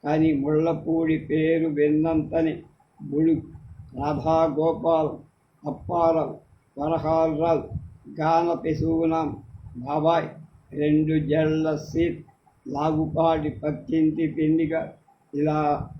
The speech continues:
ఎన్నెన్నో పాత్రలు నవ్వు మన కళ్ళ ముందు వస్తాయి.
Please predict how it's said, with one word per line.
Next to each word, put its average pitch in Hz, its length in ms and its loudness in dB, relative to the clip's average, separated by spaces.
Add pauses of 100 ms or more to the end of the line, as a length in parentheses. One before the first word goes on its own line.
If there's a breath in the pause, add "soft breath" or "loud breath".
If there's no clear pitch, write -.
(120)
ఎన్నెన్నో 156 920 2
పాత్రలు 151 520 -4 (440)
నవ్వు 151 420 0 (560)
మన 147 220 -2
కళ్ళ 160 460 -2
ముందు 160 360 2
వస్తాయి. 143 460 -6